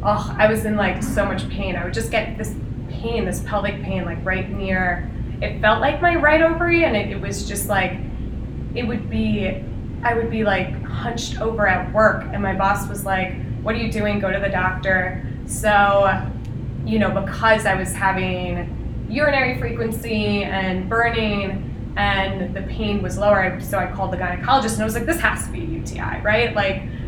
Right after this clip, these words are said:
I mean, I know that's where so many of our stories start from, is that we all think we have U T Is. So I went to the doctor. They were like, "Okay, you're negative for a U T I, but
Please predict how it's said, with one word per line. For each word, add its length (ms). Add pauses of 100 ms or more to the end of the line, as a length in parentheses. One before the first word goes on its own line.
(240)
I 120
mean, 180
I 80
know 160
that's 240
where 140
so 280
many 220
of 80
our 140
stories 960 (500)
start 400
from, 180
is 120
that 180
we 80
all 260
think 200
we 80
have 200
U 140
T 160
Is. 540 (260)
So 200
I 600
went 220
to 80
the 120
doctor. 720 (260)
They 80
were 100
like, 240 (240)
"Okay, 640 (220)
you're 100
negative 400
for 120
a 120
U 160
T 160
I, 400
but 320